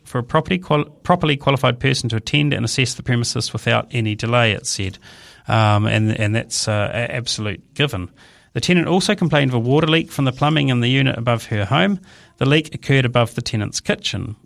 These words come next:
The tribunal said the tenant had notified Dang of the leak and a plumber had attended within three hours.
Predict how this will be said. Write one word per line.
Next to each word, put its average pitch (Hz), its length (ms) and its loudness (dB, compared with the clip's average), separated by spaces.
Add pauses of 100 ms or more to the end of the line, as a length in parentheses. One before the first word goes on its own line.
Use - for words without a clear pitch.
(120)
The 123 100 -6
tribunal 165 460 2
said 147 300 0
the 117 100 -4
tenant 151 260 0
had 113 160 -4
notified 147 440 2
Dang 113 200 2
of 107 140 -2
the 113 100 -4
leak 139 240 2 (380)
and 127 100 -2
a - 20 0
plumber 135 300 0
had 120 100 0
attended 117 380 -2
within 110 260 -6
three 101 360 -6
hours. 123 520 0